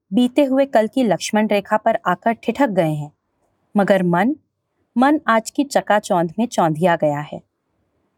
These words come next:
जन्मी सुदूर गांव में, पनपी और पली उसी वातावरण में। ये खाओ, ये न खाओ, ये छुओ, ये न छुओ। हर तीव्र व्रत से मांग का सिंदूर बरकरार रहता है और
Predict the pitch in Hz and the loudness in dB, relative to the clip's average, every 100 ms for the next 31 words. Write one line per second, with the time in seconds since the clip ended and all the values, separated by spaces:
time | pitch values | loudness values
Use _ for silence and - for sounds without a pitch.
0 | _ _ _ - 240 247 285 302 - 226 | _ _ _ 0 4 4 2 0 -2 0
1 | 277 302 208 170 156 151 156 - _ _ | 2 2 2 0 0 -4 -8 -14 _ _
2 | _ _ 208 190 190 269 277 262 190 214 | _ _ 0 0 2 2 2 2 0 0
3 | - 233 - 254 196 - 165 160 156 151 | -2 -4 0 2 2 2 0 0 -2 -6
4 | 151 156 _ _ _ _ _ 214 202 - | -8 -12 _ _ _ _ _ 0 0 2
5 | 185 185 185 180 202 180 170 175 170 175 | 4 4 2 2 2 2 0 0 2 2
6 | 170 208 196 - 170 175 180 202 196 165 | 0 0 0 -2 0 0 0 0 0 0
7 | - 175 160 - _ _ _ _ _ _ | -4 -8 -8 -10 _ _ _ _ _ _
8 | _ _ _ - 277 285 - 262 262 262 | _ _ _ -2 0 0 2 0 2 0
9 | 190 190 - - 196 247 _ _ 196 208 | 0 0 -2 -4 -4 -6 _ _ 0 2
10 | 247 277 277 214 180 214 190 165 - 175 | 2 0 0 0 0 -2 -2 -2 0 2
11 | 214 202 165 - 160 156 175 _ _ _ | 2 0 -4 -2 -2 -2 -4 _ _ _
12 | _ _ 226 233 226 | _ _ 2 2 0